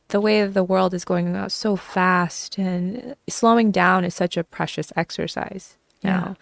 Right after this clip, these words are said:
Speaker 1: And I think it's so beautiful when you see someone doing it in the moment with you,
Speaker 2: Yeah.
Speaker 1: especially when it comes to ro-, romance.
Speaker 2: Oh, for sure. When a man
Speaker 1: When a
Speaker 2: can
Speaker 1: ma-,
Speaker 2: do it, or,
Speaker 1: oh.
Speaker 2: like, if you like men and when a man <laughs> does it, I,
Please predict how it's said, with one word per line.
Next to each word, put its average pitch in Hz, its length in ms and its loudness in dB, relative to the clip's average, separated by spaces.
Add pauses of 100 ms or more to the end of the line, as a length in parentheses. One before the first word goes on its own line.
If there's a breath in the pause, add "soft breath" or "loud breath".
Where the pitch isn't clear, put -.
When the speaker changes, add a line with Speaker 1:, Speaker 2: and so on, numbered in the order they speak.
(500 soft breath)
Speaker 1:
And 175 180 -4
I 180 60 -4
think 196 240 -2
it's 180 140 -4
so 185 160 2
beautiful 165 600 -2
when 160 140 -2
you 160 100 -2
see 156 520 -4
someone 160 640 -4 (100)
doing 156 320 -4
it 156 300 -6
in 165 200 0
the 156 80 -2
moment 151 520 -4
with 196 240 -6
you, 247 480 -4 (100)
Speaker 2:
Yeah. 190 120 0
Speaker 1:
especially 160 360 -2
when 156 80 -4
it 160 80 -10
comes 156 380 -8
to 151 420 -6 (220)
ro-, 156 320 -2
romance. 160 540 -2
Speaker 2:
Oh, 170 160 4
for - 220 -6
sure. - 320 -2
When 180 160 6
a 170 60 8
man 151 460 4
Speaker 1:
When 202 120 8
a 202 60 8
Speaker 2:
can - 100 8
Speaker 1:
ma-, 175 60 4
Speaker 2:
do 170 180 6
it, 160 100 4
or, 202 300 8 (120)
Speaker 1:
oh. - 180 -12 (100)
Speaker 2:
like, - 220 -4 (140)
if 185 160 6
you 220 120 10
like 208 160 10
men 156 300 8
and 151 160 4
when 151 120 4
a 151 60 4
man 156 280 6
<laughs> 175 100 6
does 180 240 8
it, 226 80 0 (380 loud breath)
I, - 100 10